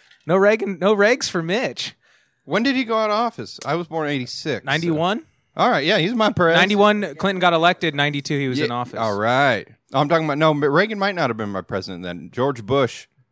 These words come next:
Speaker 2: Clinton,
Speaker 1: In
Speaker 2: Bush
Speaker 1: fa-,
Speaker 2: Junior.
Speaker 1: yeah, I was born, uh, like, seven months into Clinton's presidency.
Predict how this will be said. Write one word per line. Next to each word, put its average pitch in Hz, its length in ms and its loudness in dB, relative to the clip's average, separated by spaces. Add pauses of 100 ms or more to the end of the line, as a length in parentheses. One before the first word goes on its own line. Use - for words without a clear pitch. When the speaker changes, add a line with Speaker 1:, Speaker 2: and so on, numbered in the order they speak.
(580)
Speaker 2:
Clinton, 107 480 -4 (260)
Speaker 1:
In 110 100 -2
Speaker 2:
Bush - 80 -4
Speaker 1:
fa-, 156 120 -2
Speaker 2:
Junior. 135 200 0
Speaker 1:
yeah, 156 100 2
I 165 40 4
was 165 140 0
born, 165 360 2
uh, 143 240 2
like, 135 180 -4
seven 147 300 -2
months 147 240 -6
into 139 180 -6
Clinton's 135 280 -10
presidency. 143 580 -10